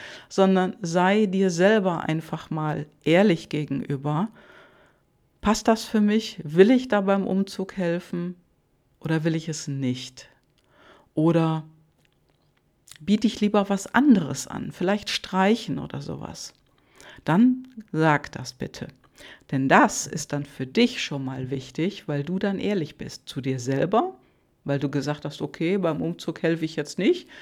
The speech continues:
aber ich helfe jetzt gerne beim Streichen.“ Und dann sag es bitte auch deinem Freund oder deiner Freundin,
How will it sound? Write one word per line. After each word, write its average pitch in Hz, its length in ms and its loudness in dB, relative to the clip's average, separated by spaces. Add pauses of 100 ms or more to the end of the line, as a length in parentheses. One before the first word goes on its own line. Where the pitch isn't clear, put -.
(140)
aber 175 180 0
ich 196 140 4
helfe 165 260 0
jetzt 175 300 -4
gerne 170 220 -2
beim 190 180 0
Streichen.“ 202 640 -2 (480)
Und 180 260 -2
dann 214 480 4 (600)
sag 156 340 0
es - 140 -6
bitte - 420 -6
auch 160 140 -6
deinem 156 320 -4
Freund 165 500 -4
oder 156 180 -4
deiner 143 300 -4
Freundin, 156 680 -4